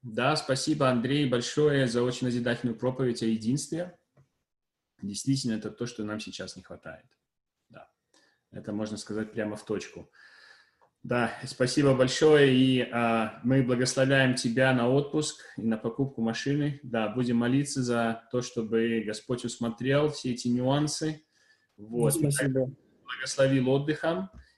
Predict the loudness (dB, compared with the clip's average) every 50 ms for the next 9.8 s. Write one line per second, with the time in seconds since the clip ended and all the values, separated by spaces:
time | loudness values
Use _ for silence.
0 | _ _ -4 -2 -2 -2 -2 0 2 2 4 4 4 2 0 -2 -2 -4 -6 -10
1 | -8 -2 0 2 2 2 2 0 -2 -4 -6 -4 0 0 0 0 0 -2 -2 -2
2 | -4 -4 -2 -2 -2 -2 -2 -2 -4 -4 -6 -6 -10 -10 -10 _ _ _ _ _
3 | -10 -8 -6 -6 -6 -10 -12 _ _ _ _ _ _ _ _ _ _ _ _ _
4 | _ _ _ _ _ -14 -10 -6 -6 -6 -6 -6 -8 -6 -2 0 0 2 2 2
5 | 2 0 0 0 -2 -2 -2 -2 -2 -4 -6 -8 -12 -16 -18 -16 -12 -8 -6 -6
6 | -6 -6 -6 -4 -2 -2 -2 -2 -2 -4 -4 -4 -4 -6 -6 -6 -8 -8 -6 -4
7 | -4 -4 -4 -4 -4 -4 -2 -2 -2 -2 -2 -2 -2 -4 -6 -6 -6 -4 -2 0
8 | 0 0 -2 -4 -6 -6 -6 -4 -4 -4 -4 -6 -8 -8 -8 -10 -10 -12 -10 -10
9 | -8 -8 -8 -10 -12 -14 -18 _ _ -14 -14 -12 -12 -14 -16 -20